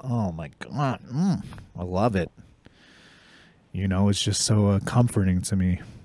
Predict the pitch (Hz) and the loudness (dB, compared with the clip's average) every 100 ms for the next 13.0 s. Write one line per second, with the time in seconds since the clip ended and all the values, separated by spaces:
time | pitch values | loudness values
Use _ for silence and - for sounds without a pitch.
0 | - _ _ _ _ _ _ _ _ _ | -20 _ _ _ _ _ _ _ _ _
1 | _ - 127 143 117 107 107 101 120 117 | _ 4 10 12 12 8 6 8 8 8
2 | 110 - 110 113 104 98 98 95 92 87 | 4 0 -2 -2 -6 -4 -2 0 0 -2
3 | 98 92 - 104 104 95 87 87 92 92 | -4 -4 -2 0 2 2 0 -2 -4 -4
4 | 90 - - - - - 151 180 143 131 | -6 -10 -20 -20 -20 -6 2 2 4 4
5 | 117 104 92 - 120 107 98 90 98 104 | 4 4 2 4 4 4 2 -2 0 2
6 | 90 82 - - 95 - 98 95 87 85 | 2 -2 -6 -4 -4 -4 -4 -2 -2 -4
7 | - 92 - - - 92 92 - - 101 | -4 -4 -4 -8 -4 -4 -4 -8 -8 -8
8 | 95 95 92 95 98 98 - - - - | -6 -4 -4 -4 -6 -8 -14 -20 -20 -20
9 | - - - - - _ _ _ _ - | -20 -20 -20 -20 -20 _ _ _ _ 4
10 | 156 147 120 110 110 107 110 120 110 107 | 8 8 8 4 2 0 0 -4 -4 -4
11 | 101 95 101 - 107 104 101 - - - | -4 -8 -8 -4 0 0 -2 -10 -14 -16
12 | - - 107 107 98 - 98 98 95 95 | -14 -6 -2 -2 -4 -8 -4 -2 -2 -4